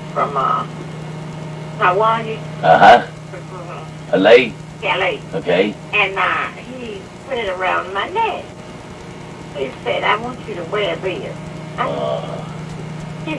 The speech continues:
Speaker 1: said, "You know, when a man puts this around a lady's neck, you know what they do? What they get for that?" I said, "No."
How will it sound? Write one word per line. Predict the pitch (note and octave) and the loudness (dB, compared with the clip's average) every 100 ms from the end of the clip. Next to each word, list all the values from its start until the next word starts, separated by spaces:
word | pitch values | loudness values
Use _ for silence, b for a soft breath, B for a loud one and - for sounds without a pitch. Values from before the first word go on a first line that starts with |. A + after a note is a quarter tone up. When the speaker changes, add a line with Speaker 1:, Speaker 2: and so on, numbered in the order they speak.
| - | -2
Speaker 1:
said, | B3+ A3 | -2 -2
"You | D#4+ | -2
know, | F4 D#4 A#3+ A#3+ - | 0 2 0 -4 -4
when | G#3 - | -4 -2
a | - D3+ - - A3+ | -2 -2 -2 -6 -6
man | C4 C4+ C4 B3 | -2 0 -2 -2
puts | A#3+ - - | -4 -6 -6
this | - - | -10 -4
around | D3+ F3+ F#3 F#3+ F#3 | -2 0 2 0 -2
a | D#3 | -2
lady's | D3 F3+ G3 F3 - - | 0 0 -2 -4 -8 -4
neck, | C#3+ - - - - | -4 -4 -10 -8 -4
you | G3+ | -2
know | G#3+ | -2
what | A3 A#3 G#3+ | 0 -2 -2
they | A3 G#3+ G#3 - - - - | 0 0 -2 -8 -12 -12 -4
do? | A#3 A3+ A#3+ - - - | -2 -2 -6 -10 -12 -6
What | - A3 | 0 0
they | - A3 | 2 0
get | A#3+ B3 - | 2 0 0
for | B3 | -2
that?" | - B3+ B4+ - | 2 2 2 -2
I | - B4+ - | 0 0 0
said, | A#4+ G4 | -6 0
"No." | A4+ G4+ | 2 2